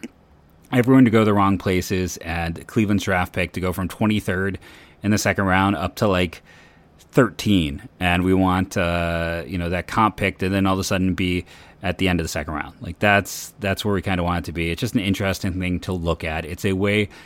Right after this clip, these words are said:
to positively reframe, uh, what has occurred so far. But there is a benefit, even if it hurts that the teams you're hoping to compete against are getting better. We're gonna take our first break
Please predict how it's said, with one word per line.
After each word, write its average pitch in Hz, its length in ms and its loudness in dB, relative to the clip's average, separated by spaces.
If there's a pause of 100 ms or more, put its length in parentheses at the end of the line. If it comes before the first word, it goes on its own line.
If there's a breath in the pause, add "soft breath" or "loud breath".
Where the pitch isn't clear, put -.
(100)
to 156 100 0
positively 143 640 2
reframe, 87 800 0 (400 loud breath)
uh, 82 260 -6
what 92 200 0
has 90 120 -4
occurred 87 300 -6
so 90 160 -6
far. 85 340 -4
But 101 320 -4
there 120 180 4
is 117 260 2
a 113 80 2
benefit, 92 520 0 (300 loud breath)
even 101 220 0
if 101 140 0
it 98 160 -6
hurts 196 340 2
that 143 280 2
the 147 80 2
teams 127 280 4
you're 101 100 2
hoping 98 160 2
to 92 60 0
compete 85 320 -6
against 76 320 -8
are 80 100 -10
getting 73 220 -6
better. 80 360 -8
We're 113 200 2
gonna 185 100 0
take 120 260 -2
our 87 120 -4
first 98 340 -4
break 101 320 -2